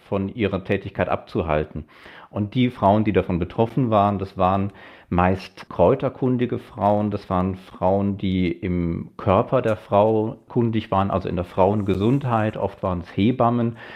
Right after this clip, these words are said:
also Menschen, Frauen vor allem eben, die sehr viel näher vielleicht auch an der Naturmedizin dran waren, als das, was klassisch als Lehrmeinung oder auch eben von den christlichen Kirchen als geduldete Meinung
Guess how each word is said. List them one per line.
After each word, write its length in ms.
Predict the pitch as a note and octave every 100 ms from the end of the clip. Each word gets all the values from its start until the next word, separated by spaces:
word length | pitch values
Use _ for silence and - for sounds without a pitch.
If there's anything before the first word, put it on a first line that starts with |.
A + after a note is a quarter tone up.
| - -
also 180 | - G#2
Menschen, 580 | G2+ G2+ A2 - A2+ G#2+
Frauen 460 | - F2 A2 C3
vor 220 | A#2 A#2
allem 260 | F2+ G#2 -
eben, 340 | - G2+ G#2
die 300 | G2 G2+ G2+ - - - _
sehr 220 | - A2
viel 180 | A2 A2
näher 360 | G#2 G#2 B2 A#2
vielleicht 500 | - G2 F#2+ G2+ -
auch 180 | F#2+ -
an 440 | - G2 G2 F#2+ -
der 360 | G2 F#2 G2+ -
Naturmedizin 1300 | G#2+ G2 F#2+ - C#3+ C3+ A2+ G#2+ - - G#2 G#2 G2
dran 360 | F#2 F#2+ G#2+
waren, 300 | G2+ G2 G2
als 480 | - - G2 G2 -
das, 300 | G2 G2 -
was 180 | F#2+ -
klassisch 400 | - F#2+ - -
als 220 | F2+ F#2
Lehrmeinung 680 | F2+ G#2+ A#2 G#2+ G#2 G2+ F#2+
oder 280 | G2 F#2+ -
auch 180 | -
eben 220 | - F2+ F2+
von 180 | F#2+
den 220 | F2 F2 - - - - -
christlichen 480 | - A2+ - - G2
Kirchen 400 | - A2+ A2+ F#2
als 260 | - E2+ -
geduldete 460 | F2 F#2 G2+ F#2
Meinung 540 | E2 D#2 D#2+ E2 D#2